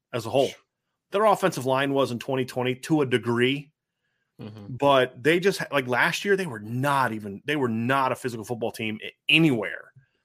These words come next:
Speaker 1: They had really good players, but they weren't physical. Like, Notre Dame, the way it used to be, like, Sean Davis and I were talking about this the other day, uh, but in a, in a conversation, like, you hated playing Notre Dame,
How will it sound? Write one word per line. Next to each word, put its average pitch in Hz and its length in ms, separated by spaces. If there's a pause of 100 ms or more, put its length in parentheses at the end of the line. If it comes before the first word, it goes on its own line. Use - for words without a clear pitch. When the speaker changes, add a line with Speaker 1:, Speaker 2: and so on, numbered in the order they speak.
(120)
Speaker 1:
They 240 60
had 262 100
really 196 220
good 147 160
players, 220 340
but 123 80
they 151 80
weren't 156 240
physical. - 720 (680)
Like, 143 220 (540)
Notre 170 400
Dame, 190 240
the 165 60
way 160 120
it 139 80
used 139 200
to 131 60
be, 110 520
like, 127 200
Sean 190 300
Davis 135 280
and 123 100
I - 20
were 107 60
talking 110 240
about 101 160
this - 160
the 107 80
other 101 100
day, 98 500
uh, 92 420 (600)
but 139 220
in 127 140
a, 101 120
in 120 100
a 110 60
conversation, 113 720
like, 104 180 (680)
you 175 240
hated 156 520
playing 135 220
Notre 117 180
Dame, 104 300